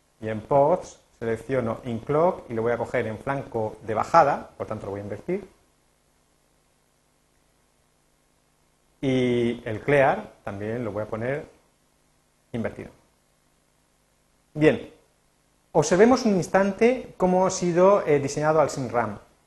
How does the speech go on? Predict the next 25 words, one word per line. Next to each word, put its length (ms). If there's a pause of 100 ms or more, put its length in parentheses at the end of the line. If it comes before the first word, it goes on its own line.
(100)
Efectivamente, 560
aquí 140
están 180
las 100
direcciones, 800
aquí 200
está 160
la 100
salida, 600
la 80
salida 380
tiene 200
cuatro 320
bits, 380 (560)
pero 100
esos 140
cuatro 280
bits, 520
a 80
su 100
vez, 220
afectarán 560
a 60
las 160
direcciones. 760